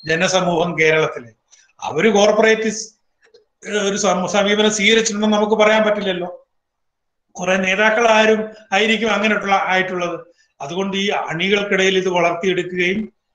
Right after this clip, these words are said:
അത് അവരുടെ ഇടയിലൂടെ ഇത് വളർത്തിയെടുക്കുക എന്നുള്ള, അല്ലാണ്ട് ഈ corporatized ആയി കഴിഞ്ഞാൽ അവരെ ഒന്നും മാറ്റിമറിക്കാൻ പറ്റുമെന്ന് എനിക്ക് തോന്നുന്നില്ല. അവരൊക്കെ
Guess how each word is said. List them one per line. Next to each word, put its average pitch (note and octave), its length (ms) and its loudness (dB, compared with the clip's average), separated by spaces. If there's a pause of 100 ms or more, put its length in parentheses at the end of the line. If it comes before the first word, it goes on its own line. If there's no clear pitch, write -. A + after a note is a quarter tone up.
(680)
അത് D#3+ 260 0
അവരുടെ F3 760 -2 (260)
ഇടയിലൂടെ F3+ 440 0
ഇത് F3+ 120 0
വളർത്തിയെടുക്കുക E3+ 600 0
എന്നുള്ള, E3+ 420 -4 (220)
അല്ലാണ്ട് F3+ 300 -2
ഈ F3+ 240 0
corporatized F3 760 -4
ആയി E3 340 0
കഴിഞ്ഞാൽ F3+ 320 0
അവരെ E3+ 240 0
ഒന്നും F#3 200 -4
മാറ്റിമറിക്കാൻ F3 580 -4
പറ്റുമെന്ന് D#3+ 320 -10
എനിക്ക് D3+ 280 -16
തോന്നുന്നില്ല. C#3 500 -18 (440)
അവരൊക്കെ D#3+ 580 -2